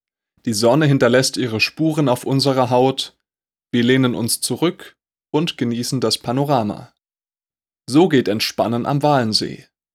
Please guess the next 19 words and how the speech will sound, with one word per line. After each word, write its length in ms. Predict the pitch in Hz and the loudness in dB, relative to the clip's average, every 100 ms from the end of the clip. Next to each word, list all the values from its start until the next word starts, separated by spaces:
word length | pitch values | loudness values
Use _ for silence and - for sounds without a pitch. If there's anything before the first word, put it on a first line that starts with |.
| _ _ _ _ _ - | _ _ _ _ _ -6
Eine 220 | 113 113 | -4 0
ganze 360 | 123 160 160 | 0 2 0
Weile 520 | 143 160 135 120 143 - _ _ | 2 2 4 2 0 -8 _ _
können 320 | - 135 135 | 0 2 2
wir 100 | 131 | 2
noch 220 | 127 120 | 2 0
so 180 | - 117 | 0 -2
rumliegen 640 | 107 123 127 131 120 117 - _ _ - | 0 -2 -2 -4 -6 -10 -12 _ _ -8
und 160 | 139 | -6
immer 220 | 139 160 147 | -2 0 2
mal 180 | 143 147 | 2 2
eine 180 | 120 | 0
Runde 260 | 117 117 117 | 0 -2 -4
schwimmen, 600 | - 139 123 101 92 - _ _ - | -4 -2 -2 -4 -8 -16 _ _ -4
denn 260 | 117 110 - _ - | -4 -4 -14 _ -10
Franzi, 640 | - 101 - - 180 - _ - | -8 -6 -4 -4 -6 -8 _ -4
Craig 320 | - 135 151 | 2 2 2
und 180 | 147 - | -2 0
Robert 400 | 120 135 135 | 0 2 0